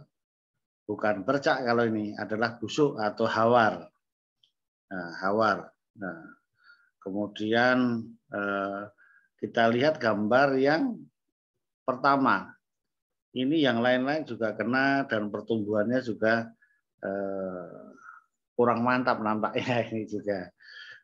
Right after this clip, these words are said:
Itu. Nanti kita apa yang terjadi dan apa sarannya. <clears throat> Ini gambarnya berikutnya lebih jelas. Kemudian kita lihat lagi,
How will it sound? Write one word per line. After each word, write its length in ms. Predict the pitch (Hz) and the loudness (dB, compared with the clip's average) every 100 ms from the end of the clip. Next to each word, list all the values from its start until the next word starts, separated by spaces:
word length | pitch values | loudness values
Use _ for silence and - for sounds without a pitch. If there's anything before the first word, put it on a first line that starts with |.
| _ | _
Itu. 320 | 95 92 92 - - | -10 -6 -8 -8 -10
Nanti 320 | 98 101 110 | -4 -4 -4
kita 480 | 107 107 107 98 95 _ _ _ _ _ _ | -4 0 0 0 -4 _ _ _ _ _ _
apa 220 | 98 - 113 | -6 0 2
yang 240 | 107 101 | 2 0
terjadi 520 | - 117 110 117 131 143 151 151 151 147 131 | -4 -2 -2 0 4 4 4 4 2 0 -2
dan 160 | 113 110 | -2 0
apa 320 | 107 107 113 | 0 0 0
sarannya. 480 | 107 101 95 98 92 - | 0 0 0 -4 -10 -14
<clears throat> 1120 | - 107 - - _ _ _ _ _ _ _ 110 | -12 -10 -12 -18 _ _ _ _ _ _ _ 0
Ini 160 | 127 | 2
gambarnya 800 | 123 113 107 104 104 110 107 104 | 2 2 4 2 2 2 2 0
berikutnya 640 | 101 104 110 113 123 131 127 | -4 -4 -4 0 0 2 2
lebih 320 | 117 107 101 - | 0 -2 -6 -8
jelas. 960 | 98 104 113 135 139 147 151 - - _ _ _ _ _ - _ _ _ _ | -4 2 4 4 2 0 -4 -8 -14 _ _ _ _ _ -20 _ _ _ _
Kemudian 720 | 110 107 104 107 135 139 147 - 117 | -8 -6 -4 2 4 4 0 -8 -8
kita 320 | 117 113 107 104 | -6 2 2 2
lihat 320 | 110 107 104 | 0 -2 0
lagi, 640 | 101 - 120 123 131 127 | -2 0 0 2 2 -2